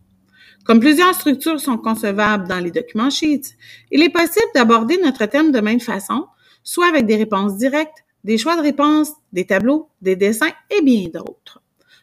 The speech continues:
Le gros avantage pour les élèves est qu'il peut a-, il peut savoir immédiatement si sa réponse inscrite est la bonne,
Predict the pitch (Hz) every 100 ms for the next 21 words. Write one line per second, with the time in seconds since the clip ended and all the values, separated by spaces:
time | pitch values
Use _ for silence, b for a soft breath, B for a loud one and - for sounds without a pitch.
0 | b 196 330 415 392 370 349 466 453 269
1 | 233 208 190 226 339 294 - 226 240 214
2 | 320 359 254 - - 202 294 381 262 214
3 | 247 302 - 339 440 269 220 - 240 359
4 | - 220 196 190 285 349 277 202 - 330
5 | 254 196 170 170 214 294